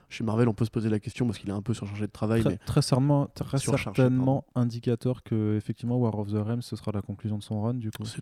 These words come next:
Speaker 1: très
Speaker 2: Si,
Speaker 1: possible.
Speaker 2: s'il a du temps à se dégager
Speaker 1: C'est très
Speaker 2: pour,
Speaker 1: possible.
Speaker 2: euh,
Speaker 1: En tout
Speaker 2: pour
Speaker 1: cas,
Speaker 2: Undead.
Speaker 1: ça, enfin, ça prend cette route-là.
Speaker 2: Hmm.
Speaker 1: Il est possible aussi qu'il y ait quelques follow-up, puisque, non, en fait, il faut, il faut lire, on va dire, son, le rapport de Jason Aaron, parce que, tu sais, il aime bien aller dans le passé, il aime bien aussi
Speaker 2: Hmm.
Speaker 1: aller dans le futur.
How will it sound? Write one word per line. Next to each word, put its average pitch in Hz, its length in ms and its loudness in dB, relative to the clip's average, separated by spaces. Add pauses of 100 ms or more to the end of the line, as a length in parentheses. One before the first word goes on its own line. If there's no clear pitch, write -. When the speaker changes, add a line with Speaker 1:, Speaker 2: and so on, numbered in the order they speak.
Speaker 1:
très - 140 -2
Speaker 2:
Si, 123 60 2
Speaker 1:
possible. 120 300 0
Speaker 2:
s'il - 20 6
a 107 60 8
du 110 120 0
temps 113 160 4
à 110 60 2
se 101 40 -6
dégager 107 300 2
Speaker 1:
C'est 117 60 4
très 117 100 0
Speaker 2:
pour, 110 120 0
Speaker 1:
possible. 101 120 -2
Speaker 2:
euh, 101 60 2
Speaker 1:
En - 20 -4
tout - 80 -2
Speaker 2:
pour 117 60 0
Speaker 1:
cas, 110 80 6
Speaker 2:
Undead. 110 140 4
Speaker 1:
ça, 117 40 6
enfin, 113 160 -2
ça 110 160 -6
prend - 140 -8
cette - 180 -6
route-là. - 300 -10 (120)
Speaker 2:
Hmm. 110 120 0 (320)
Speaker 1:
Il 123 100 0
est 113 80 0 (160)
possible 143 540 4
aussi 135 340 4
qu'il - 160 0
y - 0 -
ait 123 60 0
quelques 123 340 -2 (800)
follow-up, 120 480 4
puisque, - 280 -2 (580)
non, 135 160 6
en 127 40 4
fait, 135 200 2
il 120 60 -2
faut, 139 120 -2
il 127 60 -2
faut 127 140 0
lire, 123 180 4
on 120 40 0
va 113 100 2
dire, 117 160 0
son, 110 340 -6
le 113 140 2
rapport 117 280 2
de 117 100 2
Jason 117 280 2
Aaron, 113 220 2
parce 117 80 -8
que, - 100 -6
tu - 80 -6
sais, 139 80 4
il 127 80 4
aime 117 80 2
bien 123 100 2
aller 123 140 4
dans 120 80 0
le 113 40 -2
passé, 139 380 2
il 135 80 2
aime 113 100 2
bien 120 120 6
aussi 107 140 4
Speaker 2:
Hmm. 120 40 6
Speaker 1:
aller 113 100 6
dans 110 60 2
le 110 60 -2
futur. 123 420 -6